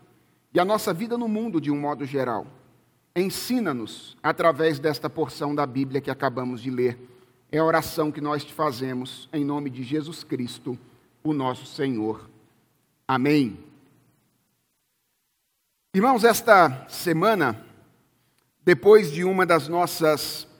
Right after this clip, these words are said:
refeições em família, meio despretensiosamente, Ana Lívia, minha filha mais velha, perguntou a Lenice se ela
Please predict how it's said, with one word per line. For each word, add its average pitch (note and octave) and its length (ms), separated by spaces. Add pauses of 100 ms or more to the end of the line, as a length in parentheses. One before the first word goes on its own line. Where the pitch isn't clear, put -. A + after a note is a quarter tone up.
(120)
refeições D#3+ 880
em C#3 260 (220)
família, D#3 580 (960)
meio G#3 720 (200)
despretensiosamente, E3+ 1600 (720)
Ana D#3+ 240
Lívia, D#3 440
minha C3 260
filha D3 440 (140)
mais C3+ 300
velha, E3+ 420 (720)
perguntou A3 640
a F#3 80
Lenice E3+ 600
se E3 240
ela F3 800